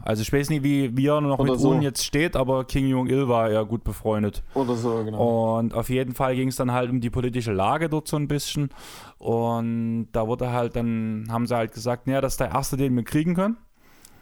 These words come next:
Speaker 1: Und dann wurde sich halt ein Treffen ausgemacht.
Speaker 2: Mhm.
Speaker 1: Und das war mitten in der Wüste. Also blöde gesagt, wie man sich so bei einem typischen Drogenfilm wie bei Breaking Bad oder sowas vorstellt,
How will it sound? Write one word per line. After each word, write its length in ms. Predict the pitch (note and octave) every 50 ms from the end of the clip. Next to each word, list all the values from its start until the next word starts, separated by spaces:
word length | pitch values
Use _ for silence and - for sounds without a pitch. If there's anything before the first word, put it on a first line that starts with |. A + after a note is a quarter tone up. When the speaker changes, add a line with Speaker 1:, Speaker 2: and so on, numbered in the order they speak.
| - _
Speaker 1:
Und 380 | - - C3 C3+ C3+ C3+ C3
dann 240 | C#3 C3+ C3+ C3 C3 B2+
wurde 160 | C3+ C3 C#3
sich 200 | A#2+ B2 B2 C3
halt 280 | C3 B2+ B2+ A#2 -
ein 540 | B2+ B2 A#2+ A#2+ A#2 A#2 A2 G2+ D#2+ D2+ - -
Treffen 300 | - B2+ B2 - A#2 A2
ausgemacht. 720 | - F#2 G2 G#2 - - - G2 F2+ F2 E2+ - - - - - - - -
Speaker 2:
Mhm. 320 | - A#2+ A2+ A2 A#2 C3+ C#3+ - - _ - - _ - - - - - - - - - _ -
Speaker 1:
Und 880 | - C3+ C3 B2+ B2+ B2+ B2+ B2+ B2 A#2+ A#2 A2 - - - - - -
das 180 | A#2 - -
war 140 | - A#2 A2+
mitten 440 | A2 A2 A2+ C3 D3 D#3+ - - F3+
in 120 | D3 D3
der 160 | D3 D3 C3+ A#2+
Wüste. 440 | B2 B2 C3+ C#3 - - G#3+ A3 A3+ - - - - - - -
Also 220 | B2+ B2+ A#2 C3
blöde 320 | B2 - C3 C3 D3+ F3 F3
gesagt, 360 | D#3+ C#3+ B2+ D3 D3+ C#3+ -
wie 80 | C#3+ C3+
man 160 | C#3+ D3 C3+
sich 180 | - D3+ C#3
so 100 | - - C#3+
bei 100 | C3+ C3+
einem 160 | C3 B2+ B2
typischen 420 | - D3 C#3 D3 D3+ C#3 C#3 B2
Drogenfilm 800 | - B2 B2 A#2 B2+ C#3 D#3 F3+ F3 - - - D#3+ E3 E3 D3+
wie 80 | C3+ C3+
bei 140 | B2 C3+ B2
Breaking 440 | - - B2+ B2+ B2 - B2+ A#2 G#2+
Bad 240 | A#2 A#2 C#3 C#3+
oder 160 | D3+ D3+ D3+ D3
sowas 280 | C3+ C#3+ C#3 D3 C3
vorstellt, 640 | - - C#3 C#3+ C3+ - - D#3 D#3 F3 - -